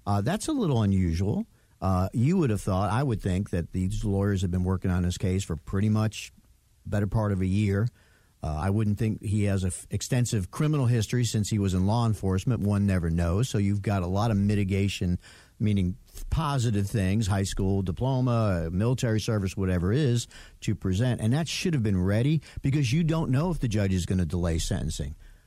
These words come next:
Uh, you need to be prepared. You might get sentenced right there. Why do judges do that? Well, because, number one, there's something about justice. The jury, the,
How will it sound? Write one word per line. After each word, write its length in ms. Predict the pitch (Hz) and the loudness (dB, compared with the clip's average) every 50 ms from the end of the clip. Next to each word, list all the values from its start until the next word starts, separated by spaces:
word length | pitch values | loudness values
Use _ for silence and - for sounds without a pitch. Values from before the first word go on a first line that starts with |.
| - - | -10 -6
Uh, 160 | 82 85 82 82 | -4 -4 -2 0
you 200 | 87 107 127 127 | 2 2 2 2
need 260 | 120 123 131 135 107 | 2 2 2 0 0
to 80 | 104 | 0
be 160 | 92 117 120 110 | 0 0 0 0
prepared. 640 | - - 92 - - 117 135 151 147 110 87 80 | 0 -2 -2 0 0 2 2 2 0 0 -2 0
You 100 | 95 117 | 0 0
might 200 | 123 117 117 110 | 2 2 2 0
get 140 | 101 117 92 | 0 -2 -4
sentenced 360 | - - 123 95 90 98 - | -2 -2 -2 -2 -2 -2 0
right 160 | 120 107 107 - | 0 -2 0 0
there. 160 | 127 110 92 | 0 0 0
Why 240 | 90 98 104 117 135 | 0 0 0 0 0
do 100 | 147 147 | 0 0
judges 400 | 127 131 139 139 139 131 123 107 | 0 2 0 0 0 0 0 0
do 200 | 98 123 131 139 | 0 0 0 2
that? 240 | 139 160 165 185 185 - - - - _ _ | 2 0 0 -2 -4 -6 -12 -20 -20 _ _
Well, 240 | - 85 78 82 - | -6 -4 -4 -4 -2
because, 300 | 147 131 113 101 87 - | -2 -2 -2 -2 -2 0
number 260 | 107 98 95 87 78 78 | 2 2 2 2 0 -2
one, 440 | 78 73 82 82 87 95 101 107 - - - _ - _ | -4 -4 -4 -2 0 0 -2 -2 -2 -6 -18 _ -14 _
there's 180 | - 220 226 - | -2 -2 -2 -2
something 360 | - 202 190 180 - 196 185 | -2 -4 -4 -2 -2 -2 -2
about 240 | 175 180 190 196 175 | 0 0 -2 -4 -2
justice. 480 | - 214 226 233 - - - 110 - | -2 -2 -2 -2 -2 -2 -2 -2 0
The 100 | - 107 | -2 -2
jury, 260 | 98 113 139 147 139 | -2 0 0 0 0
the, 180 | 131 131 135 | 0 0 0